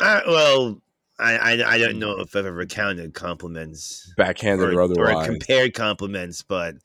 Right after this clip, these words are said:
Speaker 1: I guess I'll take a compliment whenever I can get one, backhanded or otherwise. So, so thank you for what it's worth.
Speaker 2: Okay, fine. I won't qualify it. You're a better man than me, Lyle. You,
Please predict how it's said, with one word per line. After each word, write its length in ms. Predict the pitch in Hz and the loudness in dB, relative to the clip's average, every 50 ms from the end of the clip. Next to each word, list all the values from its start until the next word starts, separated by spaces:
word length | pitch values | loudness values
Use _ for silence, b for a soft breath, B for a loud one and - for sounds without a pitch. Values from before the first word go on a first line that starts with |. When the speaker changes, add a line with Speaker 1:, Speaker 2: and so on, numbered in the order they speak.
| B B B B B B B B B | B B B B B B B B B
Speaker 1:
I 120 | - 110 110 | -4 -2 0
guess 240 | 92 117 113 - - | 0 0 0 2 0
I'll 160 | 117 117 104 | 0 0 0
take 260 | - 117 113 107 90 | -2 -2 -2 -2 -2
a 60 | 107 | -4
compliment 480 | 90 - 110 104 98 87 95 98 98 90 | -6 -4 -4 -4 -4 -4 -6 -8 -8 -8
whenever 320 | 92 95 95 92 80 87 | -8 -8 -8 -6 -6 -6
I 60 | 87 | -6
can 140 | 87 - 85 | -6 -8 -10
get 180 | 76 85 78 - | -10 -10 -10 -10
one, 200 | 78 78 73 73 73 73 | -14 -14 -16 -18 -20 -10
backhanded 440 | 78 85 87 - - 95 85 80 76 | -8 -8 -8 -6 -8 -10 -10 -10 -12
or 120 | 80 - - | -14 -12 -12
otherwise. 460 | 73 71 71 73 76 71 60 64 - | -14 -12 -14 -16 -16 -16 -16 -14 -12
So, 140 | - - 101 87 80 | -6 -6 -6 -6 -6
so 220 | - - - 113 104 | -12 -6 -4 -4 -4
thank 400 | - - 110 104 107 95 - - | 0 0 0 0 0 -2 -4 -6
you 360 | 95 80 78 73 80 78 71 _ _ _ _ _ _ _ _ _ _ _ | -8 -8 -8 -10 -12 -16 -20 _ _ _ _ _ _ _ _ _ _ _
for 380 | _ - 87 80 80 78 69 - _ _ _ _ _ _ | _ -6 -6 -6 -6 -8 -10 -14 _ _ _ _ _ _
what 140 | _ 85 82 | _ -6 -6
it's 220 | 78 76 - - - | -6 -8 -12 -14 -14
worth. 360 | 64 50 - - - - _ _ _ _ _ _ _ _ _ _ _ _ _ - | -14 -16 -16 -20 -20 -20 _ _ _ _ _ _ _ _ _ _ _ _ _ -8
Speaker 2:
Okay, 220 | 98 92 101 98 | -6 -2 -2 -2
fine. 280 | 92 - 110 101 92 90 | -2 0 0 2 4 4
I 40 | 92 | 4
won't 200 | 95 98 101 - | 4 2 2 2
qualify 560 | - 113 101 92 87 85 85 92 82 78 78 | 2 4 4 4 2 0 0 -2 -2 0 -2
it. 60 | 78 | 0
You're 100 | 80 85 | -2 -2
a 40 | 85 | 0
better 220 | 76 92 92 90 87 | 2 2 2 2 2
man 220 | 87 87 85 82 | 0 0 -2 -2
than 120 | 80 76 76 | -2 -4 -6
me, 100 | 76 76 | -8 -8
Lyle. 280 | 76 76 73 73 76 78 | -8 -8 -8 -8 -8 -10
You, 60 | 80 | -10